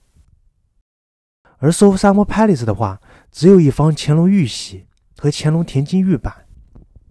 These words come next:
很可惜的是，这两件重量级的文物并不是来自圆明园，因为《Summer Palace》在英文中代表的是皇帝的行宫。那么除了圆明园，还有颐和园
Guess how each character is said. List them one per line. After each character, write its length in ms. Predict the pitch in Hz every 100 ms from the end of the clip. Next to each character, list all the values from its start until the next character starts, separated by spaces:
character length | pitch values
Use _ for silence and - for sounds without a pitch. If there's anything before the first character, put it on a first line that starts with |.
| _
很 240 | - 135 185
可 140 | 165
惜 120 | 117
的 100 | 127
是， 300 | 117 - 101 101 _ _ _
这 160 | - 233
两 180 | 160 127
件 140 | 156
重 140 | 196
量 120 | 190 147
级 120 | 117
的 80 | 120
文 180 | 113
物 80 | 120
并 240 | - 196 135
不 80 |
是 140 | 117 107
来 160 | 98
自 100 | 104
圆 160 | 101 101
明 180 | 104 98
园， 240 | 92 90 - _ - _ _ _ _ _ _ _ _ - _ -
因 140 | 190
为 60 | 208
《Summer 280 | - 196
Palace》 540 | 190 202 208 135 - 104
在 140 | -
英 200 | 151 180
文 120 | 165
中 160 | 165 170
代 140 | 190
表 140 | 156 107
的 100 | 107
是 80 | 131
皇 300 | 110 107 147
帝 100 | 175
的 80 |
行 240 | 101 - 107
宫。 240 | - 131 - _ _ - _ _ _ _ -
那 120 | 202
么 100 | 165
除 160 | -
了 120 | 185 170
圆 160 | 127
明 180 | 135 135
园， 240 | 117 107 113 _ _
还 120 | -
有 140 | 170 147
颐 200 | 107 135
和 200 | 147 135
园 320 | 107 92 95